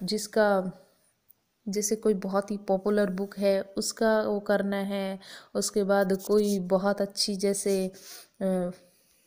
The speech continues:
फूड है या फिर कुछ और आइटम है, तो इस तरह से बॉक्स बनाकर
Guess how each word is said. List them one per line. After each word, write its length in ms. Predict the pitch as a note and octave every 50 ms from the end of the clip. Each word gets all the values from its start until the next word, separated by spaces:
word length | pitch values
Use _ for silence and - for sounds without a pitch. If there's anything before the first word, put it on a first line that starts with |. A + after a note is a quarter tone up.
| _ _ _ _ _ _ -
फूड 420 | - - - - A#3 A#3 A3 G3+
है 380 | G#3 G#3 G3 G3 G3 G3+ G3+ G#3
या 160 | G#3 G#3+ G#3
फिर 160 | G#3 - G#3+
कुछ 240 | A3 - A3+ - -
और 240 | - A3 A3 G#3+ G#3+
आइटम 420 | G3 F#3 F#3 F#3 - F#3+ F#3 F#3
है, 100 | F#3 F#3+
तो 180 | F#3 - - -
इस 200 | B3 B3+ A#3+ -
तरह 200 | - A#3 A3 A3
से 180 | G#3+ - - A3
बॉक्स 420 | G3 F#3 G#3 G#3+ A#3 A#3 - -
बनाकर 640 | G3+ G3 G3+ G3 G3 G3 F#3+ F#3+ - A3 A#3 B3+